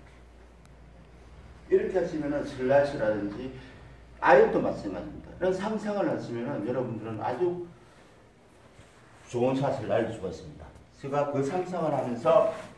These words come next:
어, 드라이브를 한번 쳐보겠습니다. 중요한 거는요, 어, 백스윙 할 때도 거리 끝이 내 배꼽을 향하고 있고요.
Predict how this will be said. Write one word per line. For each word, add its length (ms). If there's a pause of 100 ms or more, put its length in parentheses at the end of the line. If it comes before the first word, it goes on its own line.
(300)
어, 540 (680)
드라이브를 360
한번 220
쳐보겠습니다. 600 (3750)
중요한 360
거는요, 520 (440)
어, 480
백스윙 360
할 140
때도 320
거리 200
끝이 520 (920)
내 220
배꼽을 680
향하고 300
있고요. 440